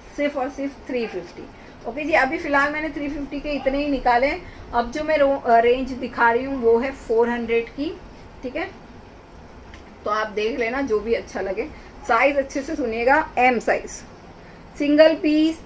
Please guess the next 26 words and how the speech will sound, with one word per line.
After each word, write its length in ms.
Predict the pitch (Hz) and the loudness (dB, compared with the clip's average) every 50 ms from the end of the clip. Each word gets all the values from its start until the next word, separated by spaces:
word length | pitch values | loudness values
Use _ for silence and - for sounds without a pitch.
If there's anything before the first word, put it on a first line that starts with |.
| - | -4
M 220 | 240 247 254 277 285 | -2 0 2 0 0
size, 500 | - - 294 277 285 302 339 359 - - - - - - - - - | 2 6 6 6 6 6 4 0 -2 -6 -12 -18 -20 -20 -18 -10 -2
rayon 380 | 208 226 247 247 262 285 311 349 | 2 4 4 6 6 4 2 2
fabric, 520 | - - 269 247 240 247 277 294 285 - | 2 4 6 6 6 6 4 0 0 -2
इस 160 | 240 226 - | -6 -4 0
तरह 180 | - 247 247 247 | 0 2 2 2
से 140 | 247 269 233 | 2 2 2
आप 180 | 240 240 214 208 | 2 2 0 -4
detailing 400 | 196 208 - 233 226 233 254 247 | -10 -4 -2 0 0 0 -2 -2
देख 140 | 233 226 226 | -2 -2 -2
सकते 320 | - - 247 - - - 240 | -2 -4 -4 -2 -2 -2 2
हो। 180 | 247 269 311 349 - - - - - - - - | 2 2 2 2 -2 -8 -16 -20 -20 -20 -6 0
Price 400 | - 240 247 254 285 311 302 302 | 4 6 6 6 6 6 4 4
रहेगा 440 | 285 277 277 277 269 285 269 262 262 | 6 6 8 8 6 8 6 6 6
जी 180 | 247 277 285 | 6 2 0
फ़ोर 400 | 277 - - 247 240 247 247 262 | -2 2 6 10 12 12 12 12
हंड्रेड, 640 | 262 247 220 208 214 214 208 240 247 208 - - - - - - - - | 10 6 0 0 -2 0 6 6 6 6 6 0 -8 -14 -16 -18 -4 0
चार 360 | - 240 240 240 254 262 311 | 4 6 8 8 8 6 4
सौ 400 | - - - 269 247 240 240 240 | 0 -2 2 4 6 6 6 6
रुपये, 360 | 226 220 220 - 226 180 - - - - - - - - 196 | 4 4 2 2 2 2 0 -4 -12 -16 -16 -16 -8 -8 -8
ओके, 280 | 202 - 294 320 349 359 - - - - - - - - | -2 0 0 0 0 0 -4 -12 -16 -16 -16 -16 -12 -2
फ़ोर 300 | - 254 269 294 311 320 | 2 4 8 8 8 6
हंड्रेड 360 | - 285 269 269 277 277 285 294 | 6 2 2 4 4 4 4 2
में 180 | 302 302 294 | 0 -2 0
book 160 | 269 269 269 - - - | 0 -2 -4 -4 -4 -4
करो। 200 | - - - | -4 -4 -6